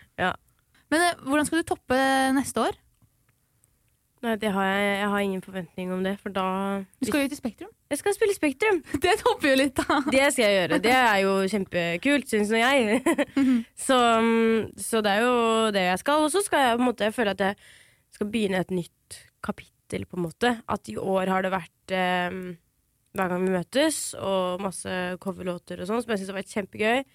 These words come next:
Speaker 1: Men så gleder jeg meg til å, ikke nødvendigvis legge det helt bak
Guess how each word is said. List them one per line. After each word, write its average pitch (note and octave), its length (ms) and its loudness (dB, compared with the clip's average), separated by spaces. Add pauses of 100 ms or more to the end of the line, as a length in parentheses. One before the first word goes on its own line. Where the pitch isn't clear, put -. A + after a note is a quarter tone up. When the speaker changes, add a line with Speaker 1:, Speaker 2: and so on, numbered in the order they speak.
(640)
Speaker 1:
Men G#3+ 160 2
så A3+ 80 0
gleder G3+ 300 0
jeg F3 80 -4
meg F3 180 -4
til F#3 240 -2
å, F3 60 0 (720)
ikke A#3 220 -2
nødvendigvis A#3 320 2
legge F3+ 240 -2
det F3+ 100 0
helt E3 220 -6 (100)
bak E3 480 -12